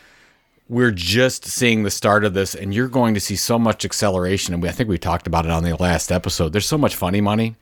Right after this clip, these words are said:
in corporate enterprises right now.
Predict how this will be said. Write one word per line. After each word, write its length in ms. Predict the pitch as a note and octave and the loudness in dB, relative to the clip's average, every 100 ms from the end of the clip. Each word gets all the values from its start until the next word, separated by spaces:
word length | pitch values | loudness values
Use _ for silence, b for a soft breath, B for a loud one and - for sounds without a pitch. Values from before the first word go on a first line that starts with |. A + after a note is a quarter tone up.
| _ _ _ _ | _ _ _ _
in 180 | - D3 | 0 0
corporate 360 | - A2+ A2+ G2+ | 4 2 4 2
enterprises 580 | G2+ G2+ G#2+ G#2+ A2 G#2+ | 0 0 0 0 -2 -2
right 260 | A2+ - | -2 -4
now. 400 | F2 A2 A2+ A2 | -10 -6 -4 -6